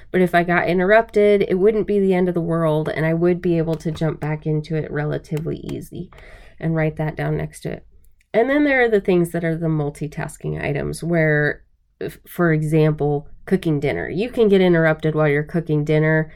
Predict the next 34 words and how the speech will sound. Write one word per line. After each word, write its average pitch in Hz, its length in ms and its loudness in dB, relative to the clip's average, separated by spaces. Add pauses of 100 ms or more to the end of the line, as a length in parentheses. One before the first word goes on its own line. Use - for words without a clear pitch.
(340)
or 143 340 0
chopping 165 420 0
up - 120 -6
veggies 165 420 2
and 160 180 0
be 165 120 2
able 160 120 4
to 156 80 0
come 156 240 0
back 143 300 0
to 170 140 -2
it 165 180 0
without 151 320 -2
even 135 240 -4
having 131 220 -6
to 113 80 -6
think - 260 -10
about - 260 -6
it. - 240 -10
So 160 400 -2 (360)
as 254 280 2
you 285 60 -2
break 220 240 2
those 208 220 0
things 196 300 0
down, 151 340 0 (100)
what 175 220 -2
you're 180 160 0
doing 214 560 2 (120)
is 180 240 -2
you're 175 140 0
going 196 400 0
to 190 160 -6
look 165 320 -2